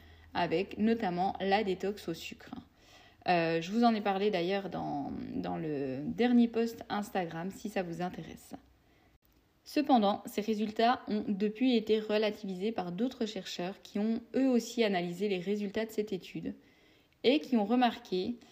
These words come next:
que ce qu'elle montrait, c'est que l'addiction apparaît quand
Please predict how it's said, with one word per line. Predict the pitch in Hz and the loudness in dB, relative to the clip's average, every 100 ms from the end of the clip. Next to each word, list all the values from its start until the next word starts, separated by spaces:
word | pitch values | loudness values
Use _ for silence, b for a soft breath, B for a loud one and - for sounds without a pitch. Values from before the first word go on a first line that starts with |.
| B B | B B
que | - 214 220 - | 2 2 2 -4
ce | - - | -14 -2
qu'elle | 311 311 | 2 6
montrait, | 247 202 - 175 - - _ _ _ - | 6 4 -2 -4 -4 -10 _ _ _ -10
c'est | - 262 | -2 2
que | 254 | 4
l'addiction | 208 220 208 - - 247 262 | 4 2 -2 -4 0 0 0
apparaît | 190 185 180 180 202 254 B B B _ _ | -2 0 0 0 -4 -4 B B B _ _
quand | - 220 240 | -2 0 0